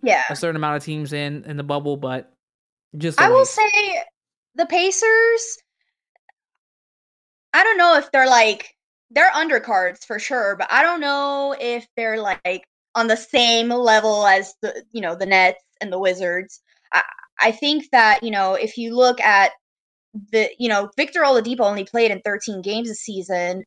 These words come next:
Speaker 1: Indiana managed to go thirty-two and twenty without him. So is it really that big of a deal if he doesn't play?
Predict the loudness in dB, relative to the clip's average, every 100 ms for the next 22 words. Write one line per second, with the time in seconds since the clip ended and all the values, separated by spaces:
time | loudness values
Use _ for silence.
0 | _ _ -2 2 4 6 6 6 4 2
1 | -2 -2 -2 2 0 0 -4 -4 0 2
2 | 2 2 4 4 2 -6 -6 -8 -10 0
3 | 2 4 2 0 -2 -2 0 0 0 0
4 | -2 -4 -4 -2 -2 -2 -4 -4 -4 -4
5 | -2 4 6 6